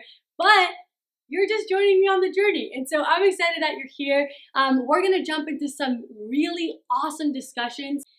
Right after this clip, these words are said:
I have my friend coming next week, and we're going to be talking about pornography. I know I said pornography.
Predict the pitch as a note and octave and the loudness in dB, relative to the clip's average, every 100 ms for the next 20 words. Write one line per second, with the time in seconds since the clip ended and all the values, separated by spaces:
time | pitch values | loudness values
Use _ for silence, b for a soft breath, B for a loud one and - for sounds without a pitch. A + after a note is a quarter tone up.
0 | _ A#3+ B3+ B3 G#3+ - D#4+ F#4 F#4 F#4 | _ 0 0 2 0 0 0 2 2 2
1 | E4 E4 D#4+ D#4 D#4 C#4+ C4+ D#4 D4+ - | -2 0 0 -2 -6 -10 -6 -4 -6 -6
2 | A#3+ A#3+ A#3 A#3+ B3 A#3+ A#3+ A3+ A3 A#3+ | -8 -6 -8 -8 -8 -10 -12 -18 -6 -6
3 | - A#3 G#3+ A3 A3 _ A3+ G#3+ A#3+ C4+ | -6 -10 -6 -6 -6 _ -12 -2 -2 -2
4 | D#4+ E4 E4+ E4+ B B - - G3+ G3+ | -6 -6 -6 -8 B B -12 -12 -12 -8
5 | B3 C#4 - - A3 G#3+ - F#3+ G#3 B3 | -8 -8 -12 -14 -14 -14 -16 -14 -8 -8
6 | C#4 C4 D4+ | -10 -8 -8